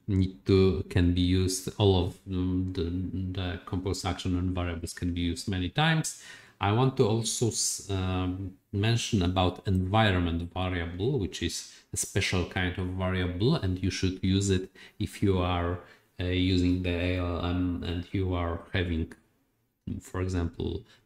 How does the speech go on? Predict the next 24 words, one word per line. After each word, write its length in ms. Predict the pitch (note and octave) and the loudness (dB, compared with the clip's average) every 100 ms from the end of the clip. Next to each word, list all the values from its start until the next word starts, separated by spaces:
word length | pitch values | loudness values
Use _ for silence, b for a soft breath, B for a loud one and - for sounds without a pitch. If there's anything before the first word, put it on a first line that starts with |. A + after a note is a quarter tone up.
| - | 0
dev 240 | F#2+ F#2+ | 2 4
environment, 960 | G2+ F#2+ F#2+ G2 G2 G2 F#2+ F2+ F2+ - _ _ _ _ _ - | 2 2 2 2 2 2 0 0 -2 -6 _ _ _ _ _ -2
test 220 | G2 - | -2 2
environment, 760 | F#2+ F2+ F#2 F2+ F#2 D#2+ E2 - | 2 2 2 2 2 0 -2 -2
and 180 | F2+ - | -4 -2
production 520 | F#2 F2+ G2 - F#2 | 0 2 0 2 2
environment. 760 | F2 F2 F2 E2 E2+ F#2+ C3 - B B | 4 2 2 2 2 2 0 -4 B B
If 160 | G#2 - | -6 0
you 80 | F#2 | 2
are 100 | F2+ | 4
using 520 | F#2 F#2+ F#2 F2+ F2 _ _ _ _ - | 4 4 4 2 0 _ _ _ _ -6
them 640 | F#2+ F#2 F#2 G2 F#2 F#2 F2+ | -2 2 2 2 0 -2 -2
and 240 | F2 - | -4 -2
you 100 | G2 | 0
want, 360 | F#2 F2 - F#2+ | 2 0 -2 -2
you 320 | F#2+ F#2 F2+ | 0 2 2
are 480 | E2+ E2 E2 E2 - | 2 0 0 -2 -2
using, 300 | F2 F2 E2+ | -2 0 -2
for 220 | - E2+ | -2 -2
example, 420 | F2 E2+ D#2 F2+ | 0 -2 -2 0
an 320 | E2 D#2+ E2 - | 0 0 -4 2
email 500 | A2 G#2 F#2 F#2 F2 | 4 4 4 4 2
variable 760 | F2 F2 F2 E2+ E2+ F#2+ A2+ C3 | 2 2 2 2 2 4 6 4
and 300 | E2+ F#2 | 4 -2